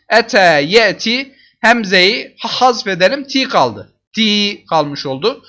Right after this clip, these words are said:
E sondaki ya harfi de zaten sondaki ya harfi de e,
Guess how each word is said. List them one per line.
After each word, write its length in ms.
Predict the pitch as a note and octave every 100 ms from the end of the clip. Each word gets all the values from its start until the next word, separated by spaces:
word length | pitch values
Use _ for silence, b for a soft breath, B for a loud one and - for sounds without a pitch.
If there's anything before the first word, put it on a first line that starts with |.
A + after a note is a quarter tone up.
| B B B
E 80 | F#3+
sondaki 500 | - G#3 A3 A3+ B3
ya 320 | A#3 A#3+ A#3+
harfi 300 | G3 G3 G3
de 140 | F3+
zaten 580 | D#3+ A3 - F3 A3 C#4+ _ _
sondaki 520 | - F3 F#3+ F3 C3
ya 220 | C#3 G3 G3
harfi 320 | D#3 C#3 C3
de 280 | D#3 A3+ - _ _ _ _ _ _ _ _ b b b b b _ _ -
e, 240 | C#3 D3+